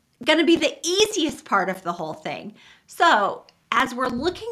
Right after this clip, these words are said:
at our future and we've had this thought, right? "I'm gonna weigh a hundred sixty pounds. That's what I want." Well, here's the thing. Your future self is also you, and you are her. So what we're gonna <laughs> do is we're gonna look at her and say,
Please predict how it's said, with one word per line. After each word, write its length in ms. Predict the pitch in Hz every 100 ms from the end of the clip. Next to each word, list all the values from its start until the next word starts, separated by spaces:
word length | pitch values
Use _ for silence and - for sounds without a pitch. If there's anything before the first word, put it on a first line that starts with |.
| 440
at 80 | 359
our 140 | 277
future 680 | 285 269 240 - 156 180 233
and 160 | 220 226
we've 160 | 240
had 280 | - 247 247
this 200 | 254 349
thought, 440 | - 240 196 294 -
right? 260 | 202 254 - -
"I'm 160 | 190
gonna 260 | 196 214 226
weigh 220 | 208 226
a 100 | -
hundred 240 | 214 202
sixty 320 | 202 214 - 220
pounds. 320 | 302 370 233
That's 200 | 190 -
what 100 | 185
I 80 | 202
want." 380 | 302 480 - - - - _ _ _ _ _
Well, 100 | 269
here's 280 | 247 302 311
the 140 | - 262
thing. 500 | 381 415 - 196 _ _
Your 180 | - 294
future 500 | 294 277 330 - 392
self 500 | - 240 254 453 - _ _ 294
is 120 | 285 359
also 380 | 349 339 339
you, 400 | 285 311 415 - - -
and 160 | 277 285
you 220 | 320 359
are 120 | 294
her. 440 | 294 392 - - _ - - _
So 600 | - 415 403 214 214 -
what 180 | 220 247
we're 100 | 254
gonna 220 | 285 262
<laughs> 20 |
do 140 | 240 - 427 440
is 160 | - -
we're 80 |
gonna 240 | 359 339 269
look 200 | 440 453
at 160 | 294 427
her 240 | 480 440
and 280 | 285 311 -
say, 320 | 302 262 269